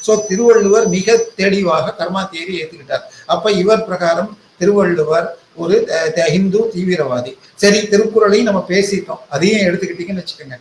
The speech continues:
I think போன வருடம் கிட்டத்தட்ட பிப்ரவரி மாதம்னு நான் நினைக்கிறேன், அந்த டயத்துல ஒரு மாநாடு ஒண்ணு திரு எஸ்ரா சர்க்குணம் அப்படிங்கிற பாதிரியாருடைய கீழ்ப்பாக்கம் சர்ச்சில் ஒரு புத்தகம் வெளியிடப்பட்டது, திருக்குறள் ஒரு புதிய உரை அப்படின்னு, திரு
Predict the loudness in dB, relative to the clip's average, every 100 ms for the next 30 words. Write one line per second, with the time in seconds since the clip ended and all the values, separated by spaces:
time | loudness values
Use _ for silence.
0 | -20 -12 -8 -4 -4 0 2 2 0 0
1 | -2 -4 -8 -10 -8 -8 -10 -10 -6 -4
2 | -4 -6 -6 -6 -8 -10 -12 -16 -12 -8
3 | -8 -8 _ _ 0 2 2 4 4 2
4 | 2 2 2 0 -2 0 2 2 0 -2
5 | -4 -4 -6 -6 -4 0 0 0 2 2
6 | 2 -6 -10 -10 -10 -12 _ -8 -4 0
7 | 0 0 -2 -2 -2 -2 -2 -2 -4 -6
8 | -6 -6 -8 -2 -2 -2 -6 -12 -12 -10
9 | -10 -8 -10 -12 -12 0 0 0 -4 -2
10 | 0 0 -2 -2 -2 -4 -6 -16 -18 -8
11 | -4 -4 -4 0 0 0 -4 _ _ 0
12 | 2 0 -2 0 2 4 2 2 0 0
13 | -4 -12 -10 -8 -6 -8 -10 -14 -2 -2
14 | -2 -6